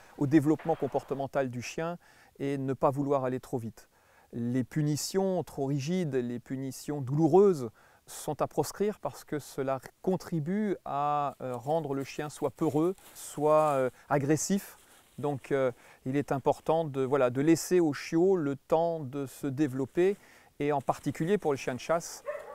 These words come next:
de, d'appréhender correctement le milieu, euh, euh,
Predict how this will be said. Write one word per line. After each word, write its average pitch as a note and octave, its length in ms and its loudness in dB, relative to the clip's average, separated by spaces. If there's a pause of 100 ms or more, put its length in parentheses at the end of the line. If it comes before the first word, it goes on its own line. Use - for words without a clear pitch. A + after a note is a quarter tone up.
(120)
de, B2+ 320 0
d'appréhender D3 640 2
correctement C3+ 540 -6
le D3 120 -4
milieu, C3 360 -2
euh, B2 360 0 (460)
euh, G#2+ 600 -6